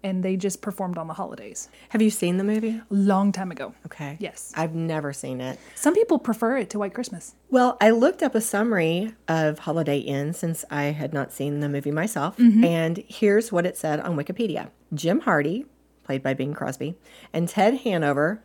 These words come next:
Speaker 2: who's played by Fred Astaire,
Speaker 1: Mm-hmm.
Speaker 2: have been vaudeville partners for many years.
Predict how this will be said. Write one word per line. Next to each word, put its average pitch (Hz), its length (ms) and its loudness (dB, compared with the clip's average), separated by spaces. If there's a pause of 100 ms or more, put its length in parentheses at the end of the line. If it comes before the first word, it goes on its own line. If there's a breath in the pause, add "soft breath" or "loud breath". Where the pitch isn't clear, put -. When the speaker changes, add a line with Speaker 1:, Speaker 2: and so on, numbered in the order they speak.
Speaker 2:
who's 156 140 -6
played 147 240 -8
by 160 160 -4
Fred - 180 -8
Astaire, 175 560 0
Speaker 1:
Mm-hmm. 240 140 0 (200 loud breath)
Speaker 2:
have 208 200 6
been 214 200 8
vaudeville 254 580 4
partners 175 520 -2
for 156 160 -4
many 151 320 0
years. 131 540 -4